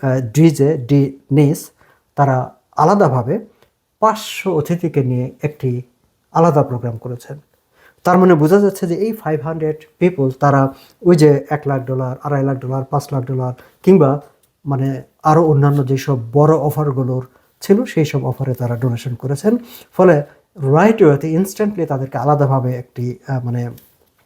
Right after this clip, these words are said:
সম্মাননা দেওয়ার ব্যবস্থা সেখানে করা হয়েছে। যাই হোক, এই অনুষ্ঠানটি রাজনৈতিক অবশ্যই, যেহেতু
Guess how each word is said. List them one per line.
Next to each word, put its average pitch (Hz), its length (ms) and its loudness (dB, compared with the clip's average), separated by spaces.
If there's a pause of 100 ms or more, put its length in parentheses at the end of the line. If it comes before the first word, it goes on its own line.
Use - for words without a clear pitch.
(340)
সম্মাননা 123 720 0 (440)
দেওয়ার 135 400 2
ব্যবস্থা 131 440 -4
সেখানে 117 300 -12
করা 135 220 -4
হয়েছে। 123 400 -8 (840)
যাই 180 160 6
হোক, 208 220 2 (560)
এই 147 120 -4
অনুষ্ঠানটি 151 760 0 (540)
রাজনৈতিক 147 500 2
অবশ্যই, 127 340 -6
যেহেতু 127 480 -6